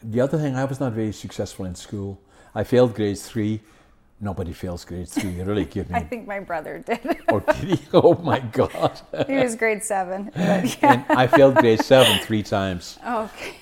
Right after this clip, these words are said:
Speaker 1: Yeah, so, and, uh, you know, so, and then they said, "Well, should we send him to the mentally challenged school or do we get him a job?" Well, we got me a job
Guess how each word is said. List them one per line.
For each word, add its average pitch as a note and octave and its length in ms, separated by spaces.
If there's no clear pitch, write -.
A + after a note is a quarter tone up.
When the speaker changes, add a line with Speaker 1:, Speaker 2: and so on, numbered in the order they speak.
Speaker 1:
Yeah, D#2 360
so, G#2 520
and, G#2+ 380
uh, G2+ 500
you A2+ 120
know, G2 220
so, G2+ 500
and B2+ 160
then C3+ 200
they C3+ 100
said, C3 260
"Well, B2 100
should C3+ 240
we A#2+ 80
send B2+ 200
him G#2+ 120
to A#2+ 120
the G2+ 100
mentally G#2+ 420
challenged A2+ 440
school A2 280
or G2+ 100
do G2 140
we G2 120
get G2 200
him F#2+ 100
a F#2 40
job?" F2+ 420
Well, F#2+ 80
we G2 80
got F#2+ 200
me F#2 160
a E2 40
job F2 320